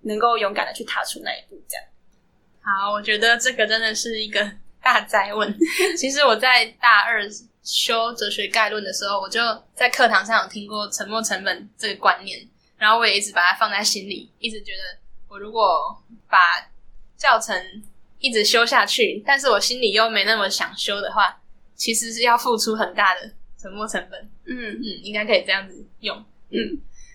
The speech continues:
Speaker 2: 那我现在回头想，如果要给这样的人一些建议的话，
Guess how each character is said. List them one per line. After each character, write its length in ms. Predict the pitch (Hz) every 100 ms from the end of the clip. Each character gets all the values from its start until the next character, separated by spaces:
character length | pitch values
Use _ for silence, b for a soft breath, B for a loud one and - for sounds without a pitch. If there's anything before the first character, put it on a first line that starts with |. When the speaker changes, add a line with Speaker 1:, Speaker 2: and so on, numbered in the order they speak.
| b - -
Speaker 2:
那 340 | 262 254 226 B B B B - _ _ _ _ _ _
我 180 | 214 208
现 160 | 285
在 160 | 285 277
回 160 | 262 220
头 140 | 208
想， 400 | - 247 - 208 226
如 120 | 226
果 160 | 220
要 160 | 202 226
给 240 | 196 180 -
这 60 |
样 140 | 226 208
的 100 | 151
人 140 | 156
一 40 |
些 160 | 202 196
建 260 | - 185 135
议 140 | -
的 80 | -
话， 320 | 208 - -